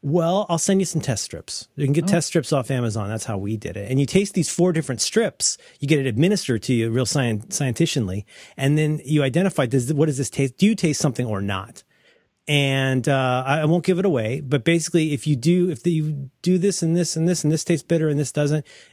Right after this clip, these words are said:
Speaker 1: it's a, you might be a super taster. And super tasters usually evidence as people who are picky eaters, but especially don't like foods regarded as bitter. You don't like a Brussels sprout. You don't like a broccoli.
Speaker 2: Uh-huh, uh-huh.
Speaker 1: That kind of thing. Or like in the case of my friend Alex, like all she wants to eat is white bread.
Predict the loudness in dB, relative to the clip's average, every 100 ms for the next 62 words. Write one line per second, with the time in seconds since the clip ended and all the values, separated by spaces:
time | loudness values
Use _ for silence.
0 | _ -2 0 2 2 2 2 2 2 0
1 | 0 0 2 2 2 0 0 -2 -2 -6
2 | -8 -8 -16 -18 _ -4 0 2 0 0
3 | 0 0 2 4 2 2 0 0 2 2
4 | 0 0 0 0 0 0 -6 _ 0 0
5 | 2 0 -2 0 -2 2 2 2 0 -2
6 | -2 0 0 0 0 0 0 0 -2 -4
7 | -2 0 0 0 -2 -2 -2 -4 -6 -6
8 | -4 -2 -4 -10 _ _ _ _ -4 2
9 | 2 2 0 0 0 0 -2 -6 -4 -6
10 | -6 -14 -4 0 0 -2 -4 -2 -2 -2
11 | -4 -12 -14 -16 _ _ _ -4 -2 -2
12 | -4 -2 0 0 0 -4 -4 -6 -2 0
13 | 2 0 0 0 0 -2 0 -4 -2 0
14 | 0 0 -2 -6 -6 -4 -4 -2 -4 -4
15 | -6 -6 -8 -10 -10 -14